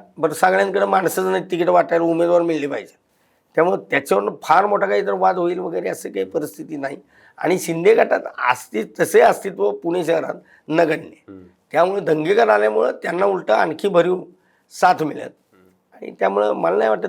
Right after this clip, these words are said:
Speaker 1: तिथं काही तुम्ही जे म्हणताय तसं वाद काही तिथं होणार नाही, जो काँग्रेसमध्ये झाला होता.
Speaker 2: शेवटचा प्रश्न घेतो सर, की शिंदेचं राजकारण आत्ता बघितलं, म्हणजे आपण थोडं पुण्यातनं राज्य पातळीवरती जाऊया,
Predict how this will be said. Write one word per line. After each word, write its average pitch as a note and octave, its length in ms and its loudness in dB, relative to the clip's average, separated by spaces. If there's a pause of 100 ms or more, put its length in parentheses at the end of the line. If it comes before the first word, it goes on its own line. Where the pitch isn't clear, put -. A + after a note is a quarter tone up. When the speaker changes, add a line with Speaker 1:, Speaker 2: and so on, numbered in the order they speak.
(120)
Speaker 1:
तिथं E3 200 -6
काही F3+ 300 0
तुम्ही D#3 380 -6
जे E3+ 80 0
म्हणताय D3+ 300 0
तसं D3 240 -6
वाद D3 140 -4
काही C#3 260 -8
तिथं C#3+ 200 -6
होणार B2+ 200 -2
नाही, - 240 -14 (400)
जो D#3+ 80 2
काँग्रेसमध्ये C#3 640 0
झाला F2 240 -10
होता. - 220 -20 (720)
Speaker 2:
शेवटचा D#3 280 2
प्रश्न C3 200 -4
घेतो G2+ 260 -6
सर, G2 100 -10
की A2+ 460 -16 (160)
शिंदेचं B2 360 -2
राजकारण A#2+ 340 0
आत्ता A2+ 200 -4
बघितलं, F#2 360 -6
म्हणजे F2 160 -4
आपण G#2 180 -4
थोडं A2 120 -4
पुण्यातनं A2+ 400 0
राज्य G2 220 0
पातळीवरती F#2 500 -6
जाऊया, E2 260 -10